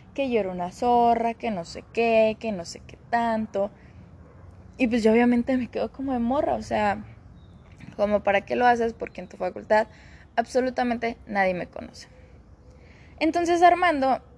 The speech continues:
me sigue tirando el rollo, pero él con un plan de, "Es que quiero una relación contigo". Y yo dije, "Bueno, está bien", pero yo no lo hacía porque él realmente me gustara, sino lo hacía para bajarle los, los huevos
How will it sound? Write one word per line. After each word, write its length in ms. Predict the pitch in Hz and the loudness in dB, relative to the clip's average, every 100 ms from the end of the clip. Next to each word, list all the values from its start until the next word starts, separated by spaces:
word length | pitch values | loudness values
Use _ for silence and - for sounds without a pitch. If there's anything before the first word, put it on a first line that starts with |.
| - - - | -20 -18 -6
me 300 | 254 262 247 | 0 0 0
sigue 240 | 254 226 | 0 -2
tirando 380 | 220 233 220 220 | 0 0 2 2
el 80 | 233 | 0
rollo, 300 | 254 233 226 | 0 0 0
pero 240 | 208 196 | 0 0
él 140 | 190 185 | 0 -2
con 160 | 214 | -4
un 140 | 214 214 | -4 -6
plan 440 | 208 202 196 220 | -6 -4 -4 -6
de, 180 | 202 185 | -6 -4
"Es 160 | 208 - | -6 -10
que 80 | 220 | -8
quiero 220 | 208 202 | -6 -4
una 180 | 202 190 | -2 -2
relación 460 | 175 160 180 - | -2 -2 -6 -12
contigo". 440 | - 214 294 277 123 - - - _ - - - | -14 -10 -8 -8 -10 -14 -20 -20 _ -20 -20 -16
Y 100 | - | -4
yo 200 | 247 269 | 2 4
dije, 320 | 269 254 277 262 | 2 0 0 0
"Bueno, 260 | 240 539 554 - _ _ - - - | 2 2 0 -6 _ _ -20 -12 -6
está 280 | 254 277 277 | -2 4 4
bien", 280 | 311 320 - _ _ _ - | 2 -4 -10 _ _ _ 0
pero 320 | 233 240 233 | 4 4 4
yo 240 | 214 254 | 2 0
no 120 | 262 285 | 0 0
lo 100 | 302 | -2
hacía 300 | 302 254 254 | -2 -4 -4
porque 260 | 202 - | -8 -10
él 80 | 180 | -8
realmente 420 | 185 190 185 180 | -6 -6 -8 -10
me 100 | 175 | -10
gustara, 480 | 165 160 247 233 - - - - - - | -10 -4 0 0 0 -12 -20 -20 -20 -16
sino 320 | - 180 170 | -8 -4 2
lo 80 | 214 | 2
hacía 400 | 254 277 240 - _ _ _ _ _ _ | 2 -2 -2 -4 _ _ _ _ _ _
para 280 | 262 233 208 | 4 6 6
bajarle 480 | 190 - 190 190 196 | 4 0 -4 -4 -6
los, 340 | 190 170 - | -4 -6 -10
los 200 | 202 185 | -12 -10
huevos 540 | 180 175 165 - - | -4 -4 -4 -10 -14